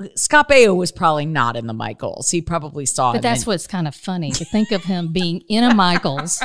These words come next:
Speaker 2: <laughs> and sitting there and manipulating,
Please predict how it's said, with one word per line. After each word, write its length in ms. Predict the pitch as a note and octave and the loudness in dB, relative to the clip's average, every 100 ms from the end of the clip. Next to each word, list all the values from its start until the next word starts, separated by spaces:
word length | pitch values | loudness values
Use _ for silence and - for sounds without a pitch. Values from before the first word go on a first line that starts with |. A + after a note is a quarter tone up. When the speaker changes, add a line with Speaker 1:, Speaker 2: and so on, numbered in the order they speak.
| - - | -10 -12
Speaker 2:
<laughs> 260 | - _ - | -14 _ 0
and 160 | G3+ G3 | 2 4
sitting 460 | - C#4 C4+ B3+ | 2 2 2 4
there 340 | G3 F3+ F#3 - | 2 2 0 -2
and 160 | F#3+ | -2
manipulating, 1200 | F#3 F#3 G#3 B3 B3+ B3+ G#3+ F#3+ F3+ F3+ E3 D#3+ | 0 2 2 2 0 -2 0 -2 -2 -2 -2 -2